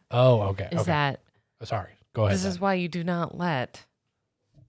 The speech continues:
Speaker 2: kids just play with these things, because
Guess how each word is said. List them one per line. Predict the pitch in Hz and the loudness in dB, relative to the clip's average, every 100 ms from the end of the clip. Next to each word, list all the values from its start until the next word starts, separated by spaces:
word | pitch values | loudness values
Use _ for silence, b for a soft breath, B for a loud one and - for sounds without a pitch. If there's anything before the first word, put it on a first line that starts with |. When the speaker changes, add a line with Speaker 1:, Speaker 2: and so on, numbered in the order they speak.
| _ _ _ _ | _ _ _ _
Speaker 2:
kids | - 180 156 151 | -4 -2 -2 -4
just | 160 160 - | -6 -8 -6
play | - 170 | -2 -2
with | 160 | -2
these | 139 113 - | -6 -8 -10
things, | 92 76 85 - | -14 -14 -16 -14
because | 151 - 170 156 151 - | -14 -10 -8 -8 -8 -14